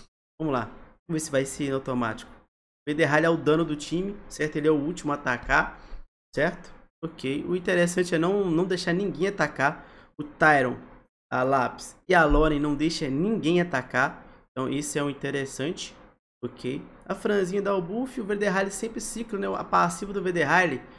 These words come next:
quando ele crita, ele enche mais a barra, dá mais turno pro seu time.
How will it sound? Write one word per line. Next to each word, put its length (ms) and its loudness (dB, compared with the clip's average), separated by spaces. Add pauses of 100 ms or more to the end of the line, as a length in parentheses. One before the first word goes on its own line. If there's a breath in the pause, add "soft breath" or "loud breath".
(180 loud breath)
quando 120 -2
ele 140 2
crita, 320 -4
ele 120 2
enche 240 -2
mais 320 0
a 100 4
barra, 260 4
dá 160 2
mais 380 -2
turno 320 -6
pro 80 -12
seu 160 -2
time. 360 -4